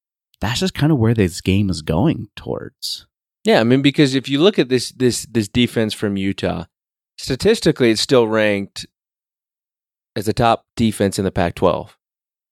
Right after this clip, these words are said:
Speaker 2: But from a U fan's perspective, you'd say this is a down year, this is a bad Utah defense, right? So if they're still ranked at the top of the conference, it just tells you everybody else doesn't have a defense either.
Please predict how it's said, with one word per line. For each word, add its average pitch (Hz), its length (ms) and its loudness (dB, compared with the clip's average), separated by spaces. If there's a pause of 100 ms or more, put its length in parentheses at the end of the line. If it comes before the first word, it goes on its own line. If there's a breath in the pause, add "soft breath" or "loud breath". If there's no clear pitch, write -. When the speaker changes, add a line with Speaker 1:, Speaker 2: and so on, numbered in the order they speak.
Speaker 2:
But 107 120 2
from 120 160 2
a 113 60 6
U 202 220 2
fan's 123 280 2
perspective, 101 720 0
you'd 104 180 -8
say 98 160 0
this 98 220 -6
is 90 100 -10
a 87 200 -6 (420)
down 107 360 2
year, 98 300 -4
this 92 220 -6
is 85 80 -14
a 85 120 -12 (120)
bad 92 300 2
Utah 92 360 -4
defense, 69 640 -14 (840)
right? 113 280 -2
So 131 280 2
if 127 180 0
they're 123 140 -2
still 208 340 -2
ranked 117 360 0
at 120 100 -2
the 104 60 -4
top 113 320 0
of 107 60 -6
the 95 60 -2
conference, 113 540 -2
it 117 100 -6
just 151 180 -8
tells 175 260 0
you 123 160 -2
everybody 151 520 2
else 151 220 2
doesn't 117 220 0
have 113 140 -2
a 98 40 -4
defense 98 480 -4
either. 101 400 -2